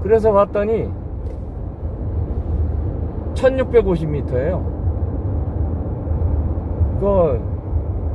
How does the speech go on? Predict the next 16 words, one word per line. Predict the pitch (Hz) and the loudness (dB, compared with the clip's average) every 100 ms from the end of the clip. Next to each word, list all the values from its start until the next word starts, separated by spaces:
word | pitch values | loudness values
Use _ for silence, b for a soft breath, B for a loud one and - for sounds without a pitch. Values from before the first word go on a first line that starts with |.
| - | -2
우리나라 | - 214 208 190 151 | 0 4 6 6 4
설악산 | 120 247 254 - 240 226 | 0 2 2 2 2 2
높이 | 220 175 220 | 0 0 -4
정도는 | 185 196 180 180 - - - - - - - - | 0 0 2 2 2 0 0 -2 -2 0 -2 0
가볍게 | 269 247 240 240 | 0 2 4 4
그냥 | 214 196 160 120 - - - - - - - | 4 2 0 0 -4 -6 -6 -4 -6 -4 -2
올라갑니다. | 165 170 151 120 151 156 - - | 2 4 2 2 0 -2 -4 -4
이 | 202 226 | -2 -2
도로를 | 190 220 220 214 | 2 6 6 4
만드는데 | 180 156 185 190 185 170 165 190 185 - - - - 113 | 2 0 0 0 0 0 0 0 -2 -6 -6 -6 -4 0
얼마나 | 160 202 233 240 240 226 | 4 4 4 4 6 4
고생을 | 170 160 170 156 | 4 0 2 0
많이 | 139 131 | 0 -2
했겠어요. | 117 - - - - - - - - - - - | -4 -4 -8 -8 -6 -8 -8 -8 -6 -6 -6 -4
여기 | 147 143 131 101 - - - - - - - - - - - - - - - - - - - - - - - - - - - - - | -2 0 0 -2 -2 -4 -4 -4 -2 -2 -2 -4 -2 -2 -2 -2 0 0 2 0 0 -4 -4 -4 -4 -2 -2 -2 -4 -6 -6 -4 -2
저 | - | -2